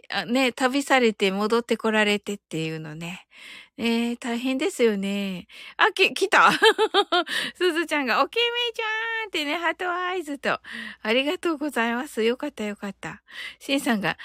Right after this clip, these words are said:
「昨夜はおもちゃが楽しすぎて、爆笑」とね。コージーさんが、「すずちゃんの歯磨きグッド」と。あ、そうだった、そうだった。すずちゃんのね、あのー、「歯磨きしようよ」ですよね。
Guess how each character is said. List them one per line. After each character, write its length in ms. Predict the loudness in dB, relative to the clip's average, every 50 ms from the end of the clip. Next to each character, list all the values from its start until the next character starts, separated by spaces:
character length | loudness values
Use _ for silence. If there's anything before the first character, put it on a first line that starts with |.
| -20 -20 -10
「昨 340 | -4 -4 -4 0 4 6 6
夜 140 | 6 8
は 180 | 6 6 4 4
お 60 | 2
も 100 | 2 2
ち 80 | 2 2
ゃ 60 | 2
が 100 | 2 4
楽 240 | 4 4 2 2 2
し 140 | 0 -2 -2
す 160 | -2 -2 -2
ぎ 120 | -2 -2
て、 440 | -4 -2 -4 -2 -2 -2 -4 -4 -4
爆 560 | -6 -6 -8 -6 0 2 2 2 2 0 -4 -4 -2
笑」 340 | -2 -2 0 0 -2 -2 -4
と 160 | -4 -4 -4
ね。 300 | -4 -4 -4 -6 -8 -10 -14 -16 -16 -16 -16 -16 -18 -4 2
コ 100 | 2 4
ー 60 | 4
ジ 100 | 4 2
ー 40 | 0
さ 120 | 0 0
ん 40 | 2
が、 100 | 2 0 0
「す 180 | 2 0 2
ず 140 | 2 2 2
ち 80 | 4 4
ゃ 100 | 4 4
ん 60 | 4
の 80 | 2
歯 160 | 2 4 2 4
磨 280 | 2 2 2 2 2
き 160 | 2 2 2 4
グ 100 | 4 2
ッ 100 | 2 2 2 2 2 2 4
ド」 0 |
と。 100 | 4 2
あ、 60 | 2 0 -4 -2 2 2 2 2 0 -6
そ 160 | 0 4 6 8
う 60 | 8
だ 100 | 8 8
っ 20 |
た、 160 | 8 6 4
そ 160 | 6 6 6 6
う 40 |
だ 80 | 6 4
っ 40 | 2
た。 240 | 2 2 2 2 2 -2 -14 -14 -4
す 160 | 2 4 4 4
ず 100 | 4 4
ち 100 | 2 2
ゃ 80 | 2
ん 40 | 2
の 120 | 0 0
ね、 280 | 2 2 2 2 0 -6 _ _
あ 120 | -2 0 0
の 580 | 2 2 2 0 0 0 -2 -2 -4 -6 -8 -10
ー、 20 | _ _ _ -20 -20 -20 -6
「歯 120 | 0 2 4
磨 260 | 4 4 4 4 2
き 120 | 0 0 -2
し 220 | 0 0 2 4
よ 180 | 4 6 6 6
う 80 | 6
よ」 100 | 6 4 4
で 100 | 0 -2
す 120 | -4 -4
よ 80 | -6 -4
ね。 280 | -4 -4 -4 -4 -6